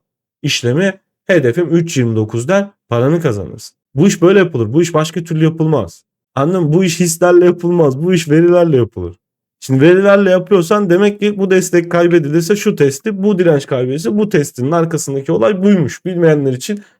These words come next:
en sığ şekilde anlattım. Şimdi burada da durum bu. Üç sıfır iki elli iki üzerinde X R P'nin zincir üzeri verilerinde bir para girişi görmüyorum. Bir destek görmüyorum. Bir hamle görmüyorum. Anladın mı? Yeni cüzdan görmüyorum. E, doğal olarak burada bir satış var.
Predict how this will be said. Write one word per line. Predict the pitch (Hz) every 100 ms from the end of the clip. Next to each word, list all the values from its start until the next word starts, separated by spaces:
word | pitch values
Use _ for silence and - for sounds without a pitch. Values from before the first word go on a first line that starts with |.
| _
en | 208 208
sığ | 202 156
şekilde | 139 127 147 170
anlattım. | 190 165 160 160 127 85 _ _ _ _
Şimdi | - 160 190
burada | 208 180
da | 214 190
durum | 208 208 170
bu. | 151
Üç | 202
sıfır | - - 185
iki | 170 196
elli | 190 196
iki | 180 202
üzerinde | 160 147 165 196
X | 190 165 185
R | 170
P'nin | 165 156
zincir | 160 190 185
üzeri | 160 147 135
verilerinde | 131 127 127 151 202 202 - _ -
bir | 202 202
para | 190 185
girişi | 160 160 202
görmüyorum. | 208 208 202 151 107 _
Bir | 180 175
destek | 180 170 202 202
görmüyorum. | 175 202 196 156 110 - _ _ _
Bir | 185
hamle | 180 165 185 196
görmüyorum. | 170 196 196 175 117 - _
Anladın | 131 151 196
mı? | 151
Yeni | 165 202
cüzdan | 180 165 190 190
görmüyorum. | 165 202 196 175 135 - _ -
E, | 127
doğal | 180 202
olarak | 185 185 208 202
burada | 196 190 202
bir |
satış | 208 208 208 202
var. | 160